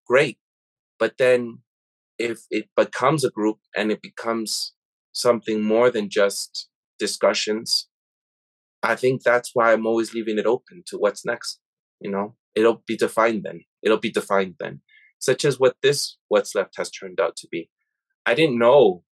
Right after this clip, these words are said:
we were going to become this, you know, wh-, as we've evolved.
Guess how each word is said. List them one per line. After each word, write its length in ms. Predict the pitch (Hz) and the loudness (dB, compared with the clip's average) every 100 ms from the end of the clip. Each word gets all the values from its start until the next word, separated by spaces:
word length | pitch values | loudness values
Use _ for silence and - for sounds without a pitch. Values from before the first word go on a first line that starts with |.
| _ _ _ _ _ _ _ _ | _ _ _ _ _ _ _ _
we 140 | 113 | -4
were 160 | 120 113 | 0 2
going 240 | 113 110 | 2 0
to 140 | 107 107 | -4 -8
become 460 | 101 - - 120 95 | -10 -4 -2 -2 -4
this, 380 | - - - - _ _ _ _ | -8 -8 -8 -10 _ _ _ _
you 100 | - | -6
know, 340 | 101 98 113 - _ _ _ _ - | -2 -2 -2 -8 _ _ _ _ -6
wh-, 300 | 104 - 117 | -4 -2 0
as 180 | 104 101 | -2 -2
we've 180 | 107 92 | -8 -6
evolved. 460 | 90 101 - - | 2 2 2 -10